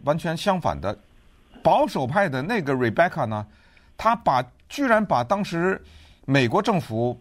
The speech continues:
把日本人在第二次世界大战期间放在收容所里面，或者叫集中营里面，这个事情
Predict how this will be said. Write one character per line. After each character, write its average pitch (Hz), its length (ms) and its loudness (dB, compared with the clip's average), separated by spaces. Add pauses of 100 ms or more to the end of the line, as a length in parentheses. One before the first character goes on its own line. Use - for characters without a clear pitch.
把 113 400 2
日 285 280 2
本 127 240 0
人 101 260 -4
在 147 160 0
第 214 220 -8
二 190 120 4
次 180 240 -6
世 196 280 -4
界 185 180 0
大 170 220 2
战 151 280 -2
期 - 200 -10
间 170 260 2 (360)
放 190 220 2
在 147 120 0
收 247 280 -2
容 233 200 2
所 160 240 0
里 185 120 2
面， 104 300 -2 (340)
或 - 160 0
者 143 140 2
叫 143 120 0
集 123 200 -2
中 233 180 2
营 185 140 0
里 185 80 0
面， 120 160 2
这 240 160 2
个 175 80 4
事 170 180 0
情 131 220 0